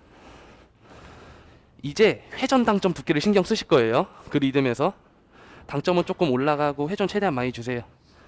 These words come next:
둘, 셋. 아이고, 아이고, 아이고. 고-, 이건 공에다 힘 풀면 안 돼요. 공에다 힘 툭 풀었죠. 다시, 다시.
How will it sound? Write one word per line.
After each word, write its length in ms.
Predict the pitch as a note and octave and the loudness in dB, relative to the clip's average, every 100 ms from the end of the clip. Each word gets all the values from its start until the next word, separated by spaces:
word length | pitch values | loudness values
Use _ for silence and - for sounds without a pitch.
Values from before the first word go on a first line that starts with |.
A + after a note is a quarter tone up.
| - - - | -20 -20 -20
둘, 520 | - G#2+ A2 G#2+ G2 F#2 _ _ _ _ | -12 -8 -8 -8 -12 -16 _ _ _ _
셋. 600 | - - A2 A2+ A2+ G#2 - - - - - _ _ - - - - - - - - - _ | -20 -16 -10 -8 -6 -10 -14 -20 -20 -20 -20 _ _ -18 -16 -20 -20 -20 -20 -20 -20 -20 _
아이고, 280 | A2 B2 A#2 | -12 -8 -8
아이고, 200 | A2 G#2+ | -8 -12
아이고. 200 | G2+ F#2 - - - - | -16 -18 -20 -20 -18 -8
고-, 100 | G3+ | -2
이건 220 | G#3+ B3 | 0 2
공에다 260 | F#3+ A3 G#3 | 4 4 4
힘 140 | C4+ | 2
풀면 240 | - C4+ | 2 2
안 100 | C#3 | 2
돼요. 180 | C3 A#2+ - - _ _ _ _ - - - - - - - _ | 0 -4 -6 -20 _ _ _ _ -20 -20 -20 -20 -20 -20 -20 _
공에다 220 | - F3+ F#3 | -2 0 2
힘 120 | A3+ | 0
툭 160 | - - | -2 -4
풀었죠. 400 | C4+ A#3+ A#2+ - - - - - - - _ _ _ - - - - _ | 0 0 -2 -6 -18 -20 -20 -20 -20 -20 _ _ _ -20 -20 -20 -20 _
다시, 200 | - A2 - | -14 -14 -14
다시. 300 | G#2 - | -14 -14